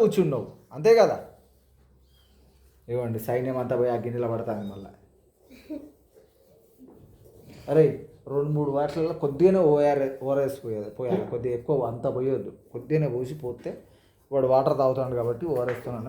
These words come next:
కడుపు నిండుతుంది బలవంతం కాకుండా. ఇదిగోండి ఈడ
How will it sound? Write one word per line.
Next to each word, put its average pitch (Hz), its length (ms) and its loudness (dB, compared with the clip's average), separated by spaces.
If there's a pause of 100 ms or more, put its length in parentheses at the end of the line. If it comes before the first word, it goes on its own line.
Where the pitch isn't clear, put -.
కడుపు 110 200 -8
నిండుతుంది 101 340 -10 (1200)
బలవంతం 127 580 0
కాకుండా. 107 340 -8 (1800)
ఇదిగోండి 113 400 -2
ఈడ 117 100 -4